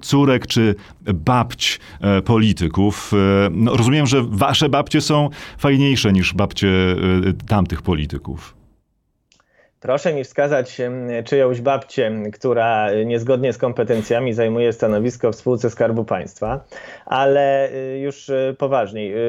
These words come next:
Speaker 2: w każdym z te-, z przypadków, niezależnie od tego, czy jest to ktoś, kto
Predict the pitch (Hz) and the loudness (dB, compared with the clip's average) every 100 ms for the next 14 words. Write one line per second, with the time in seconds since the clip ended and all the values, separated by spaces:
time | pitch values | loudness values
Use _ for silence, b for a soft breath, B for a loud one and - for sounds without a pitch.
0 | 120 123 123 - 208 190 170 143 - 147 | -2 -4 -8 -4 -2 -2 -4 -6 -2 0
1 | 139 135 135 131 - 147 151 120 - 143 | 2 2 0 -4 -6 -4 -2 -4 -4 -6
2 | 151 170 165 165 165 147 139 110 123 113 | -4 -6 -2 0 0 0 -4 -4 -4 -2
3 | 104 104 123 117 110 - 120 110 110 - | -2 -2 -2 0 -2 0 2 2 0 0
4 | 107 - - - 107 104 104 | -2 -2 -6 -2 0 0 -2